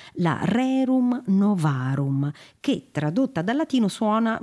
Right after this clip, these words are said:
come "a proposito delle cose nuove". Nell'enciclica il Papa ribadisce la condanna del socialismo.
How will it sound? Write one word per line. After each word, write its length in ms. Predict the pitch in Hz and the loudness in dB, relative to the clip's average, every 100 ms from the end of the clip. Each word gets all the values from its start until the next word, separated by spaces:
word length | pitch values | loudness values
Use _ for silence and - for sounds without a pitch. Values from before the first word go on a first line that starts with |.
| 208 | -4
come 240 | - 196 - | -2 -2 -2
"a 100 | 214 | -8
proposito 800 | - 269 262 190 180 - 202 208 | -4 -4 -2 -2 -2 -2 -2 -2
delle 360 | 190 202 202 | 0 0 0
cose 420 | 190 156 151 139 151 | 0 -2 -2 0 2
nuove". 680 | 165 175 147 131 135 139 135 _ - | 4 2 2 -2 -2 -2 -4 _ -2
Nell'enciclica 1400 | 214 302 349 277 196 - - 156 - 101 98 180 214 277 _ _ _ | 0 2 2 0 -2 -4 -4 -4 -4 -12 -8 -6 -6 -8 _ _ _
il 220 | - 294 269 | -2 -2 -2
Papa 500 | 190 151 147 185 - | -4 -4 -4 -4 -4
ribadisce 680 | 202 226 294 202 143 - | -6 -2 -2 -2 -6 -6
la 100 | 135 | -4
condanna 400 | 135 190 143 135 | -2 0 0 0
del 140 | 135 135 | -2 -4
socialismo. 720 | 139 131 135 123 135 131 131 | -4 -2 -4 -4 -2 -2 -2